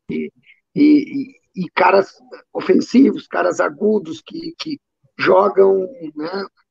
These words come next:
procurando um, um jogo de, de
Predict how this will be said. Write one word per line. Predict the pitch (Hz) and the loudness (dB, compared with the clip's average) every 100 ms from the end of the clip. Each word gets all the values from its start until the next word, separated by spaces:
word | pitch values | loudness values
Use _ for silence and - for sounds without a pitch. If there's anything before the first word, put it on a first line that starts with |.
| _ | _
procurando | - - - 185 208 202 190 185 170 165 - - 143 _ 156 | -8 -6 -2 2 4 6 6 4 -2 -14 -16 -20 -20 _ -6
um, | 156 156 156 151 151 156 147 156 160 | -4 -2 -2 0 2 2 2 0 0
um | |
jogo | 160 175 185 165 | 2 0 -2 -4
de, | 160 160 151 | 0 2 2
de | 147 151 147 143 139 131 | 0 2 4 4 2 -4